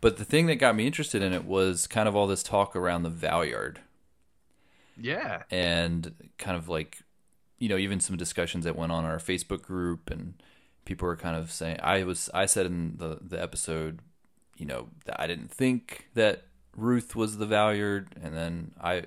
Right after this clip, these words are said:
Speaker 1: I felt pretty strongly about it, but then other people were like, "Why don't you think so?" And I was like, "I don't even really know why I don't think, because I, I don't know anything about it."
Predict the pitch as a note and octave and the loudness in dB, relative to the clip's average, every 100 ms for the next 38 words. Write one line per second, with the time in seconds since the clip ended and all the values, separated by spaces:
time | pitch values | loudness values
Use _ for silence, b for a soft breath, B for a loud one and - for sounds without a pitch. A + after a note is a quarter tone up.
0 | - F#2 F#2 F2 F2 D#2+ - G2+ G2 F2+ | -4 -4 -2 -4 -4 -6 0 0 0 0
1 | F2 F2 E2 - E2 F2 - E2+ - - | 0 0 -4 -4 -2 -4 -8 -12 -10 -10
2 | E2 E2+ A2 A2+ - - G#2 - F#2+ F#2 | -4 2 2 0 -6 -8 -8 -4 -2 -2
3 | F2+ B2+ F#3 F3+ E3+ D3 C#3 A2 G#2+ F2 | -4 -2 -2 -2 -4 -2 0 2 2 4
4 | E2+ E2 C2+ - - - - - B B | 4 4 2 -4 -12 -12 -14 -18 B B
5 | B A2+ B2+ B2+ - A#2+ A#2 A#2 C3 G#2 | B 2 4 4 4 2 4 2 2 2
6 | G2 F2 G2 A2 - - | -2 0 2 2 0 -18